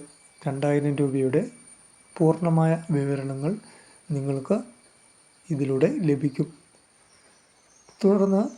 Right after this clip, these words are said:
സ്റ്റാറ്റസ് ഇ കെ വൈ സി, ലാൻഡ് ട്രേഡിംഗ്, ആധാർ ബാങ്കിംഗ് എന്നീ ഓപ്ഷനുകൾ യെസ് എന്ന് കാണിക്കുന്നുണ്ടെങ്കിൽ പണം നിങ്ങളുടെ അക്കൗണ്ടിൽ ഉടൻ എത്തും എന്നാണ് അതിനുള്ള അർത്ഥം. ഇതൊന്നും പറ്റാത്തവർ എന്ത് ചെയ്യണമെന്ന് വെച്ചാൽ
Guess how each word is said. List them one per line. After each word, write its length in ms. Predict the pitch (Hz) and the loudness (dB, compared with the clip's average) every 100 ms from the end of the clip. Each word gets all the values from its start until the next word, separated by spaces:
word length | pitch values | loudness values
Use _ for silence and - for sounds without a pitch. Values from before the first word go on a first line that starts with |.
| - _ | -18 _
സ്റ്റാറ്റസ് 600 | - - 175 175 175 - 185 180 | -8 2 4 4 0 -2 2 2
ഇ 40 | |
കെ 180 | 175 196 | 4 2
വൈ 160 | 185 180 | 2 2
സി, 180 | 170 170 | 0 2
ലാൻഡ് 320 | 151 160 165 | 2 2 2
ട്രേഡിംഗ്, 280 | 180 165 170 | 4 4 2
ആധാർ 260 | 156 170 165 | 2 4 2
ബാങ്കിംഗ് 480 | 165 160 156 165 156 | 2 2 2 0 0
എന്നീ 200 | 151 175 | 0 0
ഓപ്ഷനുകൾ 580 | 170 147 - 147 147 147 170 | 0 -2 -4 -2 0 0 2
യെസ് 260 | 165 165 170 | 0 2 0
എന്ന് 180 | 147 | 0
കാണിക്കുന്നുണ്ടെങ്കിൽ 680 | 143 143 135 139 135 135 180 226 - - _ _ _ _ _ - | 0 -2 -4 -6 -8 0 2 2 -2 -20 _ _ _ _ _ 2
പണം 240 | 165 170 | 2 4
നിങ്ങളുടെ 340 | 170 160 156 160 | 2 4 4 4
അക്കൗണ്ടിൽ 460 | 156 - 151 143 | 2 0 0 0
ഉടൻ 260 | 165 156 175 277 | 0 0 -2 0
എത്തും 340 | 165 160 190 208 | 0 0 -6 -2
എന്നാണ് 400 | 143 135 135 180 - _ _ _ _ - | -4 -2 -4 -4 -6 _ _ _ _ -8
അതിനുള്ള 400 | 139 139 139 156 - 147 | -4 -2 -2 -2 -2 -6
അർത്ഥം. 320 | 139 - 147 - _ _ _ - - _ _ 185 | -4 -4 -4 -6 _ _ _ -20 -20 _ _ 4
ഇതൊന്നും 380 | 175 185 196 - | 6 8 6 6
പറ്റാത്തവർ 560 | 160 160 156 151 143 143 | 4 6 6 6 6 4
എന്ത് 180 | 143 | 2
ചെയ്യണമെന്ന് 580 | 135 147 139 139 151 139 | 0 0 0 0 -2 -2
വെച്ചാൽ 300 | 135 - 208 | -2 2 0